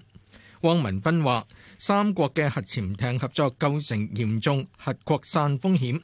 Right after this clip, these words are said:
違反不擴散核武器條約嘅宗旨。三國聲稱將遵守最高核不擴散標準，純屬欺世盜名，實質上係脅迫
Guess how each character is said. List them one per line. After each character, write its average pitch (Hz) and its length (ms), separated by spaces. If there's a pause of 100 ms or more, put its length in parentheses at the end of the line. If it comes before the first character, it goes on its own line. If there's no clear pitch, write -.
(120)
違 135 240
反 156 240
不 220 100
擴 165 220
散 151 280
核 131 220
武 131 140
器 151 160
條 104 240
約 139 160
嘅 147 100
宗 185 240
旨。 131 260 (120)
三 208 280
國 151 160
聲 190 300
稱 185 320
將 196 300
遵 202 180
守 151 200
最 151 260
高 180 320
核 - 140
不 190 180
擴 165 260
散 135 300
標 175 200
準， 127 260 (180)
純 113 340
屬 139 180 (220)
欺 220 180
世 180 160 (120)
盜 127 180
名， 113 260 (280)
實 135 160
質 190 100
上 143 300
係 127 280
脅 - 240
迫 196 100